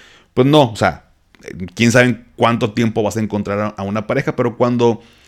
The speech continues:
ya quieres tener una relación, ¿no? Cuando ya dices, Oye, pues ya voy a buscar, ¿no? Proactivamente tener una pareja,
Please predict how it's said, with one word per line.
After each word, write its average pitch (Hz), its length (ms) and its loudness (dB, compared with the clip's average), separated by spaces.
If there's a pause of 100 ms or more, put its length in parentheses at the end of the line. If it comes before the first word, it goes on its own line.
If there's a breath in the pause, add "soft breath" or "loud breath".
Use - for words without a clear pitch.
(140 soft breath)
ya 107 340 2
quieres 165 640 2 (240)
tener 117 280 2
una 131 200 0
relación, 92 640 -6
¿no? 110 160 -4
Cuando 104 240 -2
ya 107 160 2
dices, 120 180 0
Oye, 123 180 0
pues 107 180 -4
ya 131 140 2
voy 156 180 2
a 156 160 4 (800 soft breath)
buscar, - 640 -4
¿no? 123 220 -2
Proactivamente 120 800 0
tener 104 220 -6
una 113 200 -4
pareja, 110 380 -4